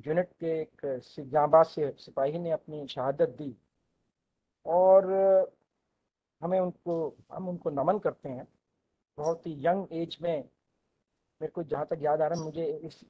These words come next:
न्यूज़ का याद है, दो हज़ार उन्नीस के आसपास शायद ये, ये घटना है शायद, तो, अ, हमारा, अ, श्रद्धांजलि उनको, उनको नमन। अब इनकी शहादत और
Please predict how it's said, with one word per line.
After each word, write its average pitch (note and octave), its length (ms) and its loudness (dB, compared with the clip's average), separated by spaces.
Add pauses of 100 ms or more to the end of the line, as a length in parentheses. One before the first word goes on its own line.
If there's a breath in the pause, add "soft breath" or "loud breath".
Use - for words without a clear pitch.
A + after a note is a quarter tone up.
(140)
न्यूज़ E3 300 -4
का F#3+ 100 4
याद E3 280 6
है, D#3 80 6
दो D3+ 160 0
हज़ार D#3 200 0
उन्नीस D3+ 300 -16
के E3 160 -8
आसपास C3 360 -6
शायद C#3+ 240 -8 (320)
ये, C#3 80 -12 (460)
ये D3+ 60 -18
घटना C3 320 -4
है C3+ 120 0
शायद, - 240 -12 (1080)
तो, D3+ 460 0 (440)
अ, - 300 -12 (340)
हमारा, D#3 320 4
अ, C#3 400 -8 (360)
श्रद्धांजलि D#3 600 -8
उनको, F3+ 480 -4
उनको D#3 200 -8
नमन। C#3 300 -2 (920)
अब B3 200 4 (520)
इनकी G3+ 340 -4
शहादत F#3 500 0 (800)
और F#3 420 0